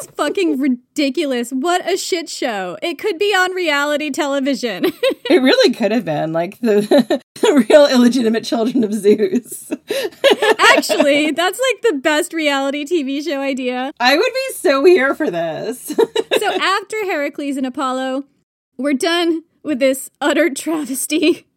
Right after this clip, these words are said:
Speaker 1: of a fight. And once the tripod was returned to the oracle, Heracles finally received his prophecy.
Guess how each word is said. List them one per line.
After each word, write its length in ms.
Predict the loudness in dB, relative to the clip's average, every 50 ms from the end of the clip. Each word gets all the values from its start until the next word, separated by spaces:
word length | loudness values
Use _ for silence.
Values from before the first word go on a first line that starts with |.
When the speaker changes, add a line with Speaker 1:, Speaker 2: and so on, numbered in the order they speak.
| _ -8
Speaker 1:
of 80 | -6 -4
a 100 | -4 -4
fight. 400 | -4 -4 -4 -2 -2 -2 -4 -6 _ _ _ _ _ _ _ _ _ -8
And 160 | -6 -4 -4
once 180 | -4 -6 -6
the 120 | -6 -8 -8
tripod 460 | -6 -6 -4 -4 -4 -4 -4 -4 -4
was 180 | -4 -6 -6 -6
returned 480 | -8 -10 -8 -6 -6 -6 -4 -6 -6
to 80 | -6 -6
the 140 | -6 -6 -6
oracle, 580 | -6 -6 -6 -6 -8 -8 -6 -6 -6 -6 -6 -8 _ _ _ _
Heracles 640 | -8 -4 -2 -2 -2 -2 -2 -2 -2 -2 -2 -4 -8 -16 _
finally 580 | _ -8 -6 -4 -4 -4 -4 -4 -4 -6 -6
received 500 | -6 -6 -8 -8 -8 -6 -6 -6 -4 -4
his 160 | -6 -8 -8 -10
prophecy. 800 | _ -8 -6 -6 -6 -6 -8 -10 -14 -14 -14 -18 -18 -18 -20 _